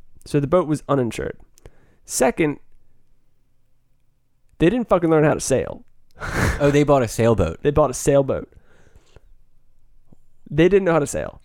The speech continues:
Speaker 2: Man, they're giving millennials a real bad name.
Speaker 1: I know. On the first day, on the first day after leaving, uh, Tarpon Springs and heading to Key West in Florida,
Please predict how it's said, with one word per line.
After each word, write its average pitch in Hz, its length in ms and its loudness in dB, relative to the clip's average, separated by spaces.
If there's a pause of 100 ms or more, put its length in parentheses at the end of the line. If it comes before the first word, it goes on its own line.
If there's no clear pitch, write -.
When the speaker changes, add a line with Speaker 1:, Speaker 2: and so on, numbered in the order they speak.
Speaker 2:
Man, 156 200 -2
they're 165 120 -8
giving 147 280 -8
millennials 110 420 -6 (100)
a 90 120 -6
real 87 460 -2
bad 80 300 -4
name. 82 180 -4
Speaker 1:
I 117 480 -2
know. 127 300 -2 (140)
On 147 80 2
the 156 100 2
first 220 400 0
day, - 280 -10 (840)
on 156 180 4
the 185 80 4 (260)
first 240 380 4
day 123 240 2
after 147 300 2
leaving, 151 440 4
uh, 131 240 0 (180)
Tarpon 160 760 0
Springs 147 720 -2
and 139 140 -2
heading 143 240 2
to 117 60 -6
Key 151 180 -2
West 131 360 0
in 110 100 -8
Florida, 127 460 -4